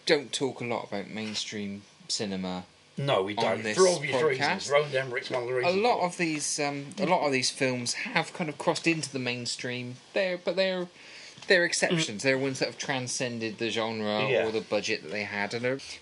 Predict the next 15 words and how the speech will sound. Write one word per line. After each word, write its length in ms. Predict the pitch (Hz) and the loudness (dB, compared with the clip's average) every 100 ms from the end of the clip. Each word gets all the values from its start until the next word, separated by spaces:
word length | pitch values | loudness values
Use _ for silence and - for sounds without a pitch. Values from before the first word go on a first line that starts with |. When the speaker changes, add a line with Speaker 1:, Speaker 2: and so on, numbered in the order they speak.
| - | -14
Speaker 1:
Roland 460 | 151 220 233 175 | 2 4 4 0
Emmerich 640 | 104 101 101 107 - - - | -2 -2 -2 -2 -4 -10 -10
has 340 | - - 139 - 143 | -10 -6 -6 -6 -4
always, 720 | 151 135 92 82 101 - 69 | -4 -2 -4 -4 -6 -8 -8
all 280 | 101 135 160 | -6 -2 -2
of 100 | 120 | -2
these 160 | 117 | -4
films 240 | - 110 101 | -6 -6 -6
you 60 | |
mentioned 400 | 101 98 98 98 | -6 -6 -8 -10
had 240 | - 110 98 | -8 -8 -8
huge 500 | - 120 110 98 - | -8 -6 -6 -8 -4
budgets 360 | 95 98 - | -4 -4 -8
behind 440 | - 107 98 98 98 | -12 -10 -8 -8 -8
them. 200 | - | -12